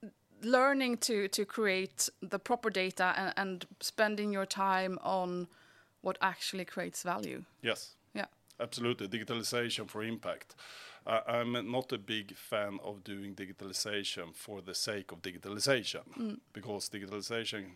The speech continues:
Speaker 2: could be seen
Speaker 1: Mm.
Speaker 2: as a buzzword, but when you really understand the, the benefits it gain, and when you can,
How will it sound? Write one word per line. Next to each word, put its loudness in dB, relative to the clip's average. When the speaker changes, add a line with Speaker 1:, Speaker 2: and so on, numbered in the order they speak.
Speaker 2:
could -10
be -8
seen 0
Speaker 1:
Mm. -6
Speaker 2:
as -6
a -6
buzzword, -2
but -6
when -8
you -4
really -2
understand -4
the, -6
the 0
benefits 2
it -10
gain, 2
and -2
when -4
you -6
can, -6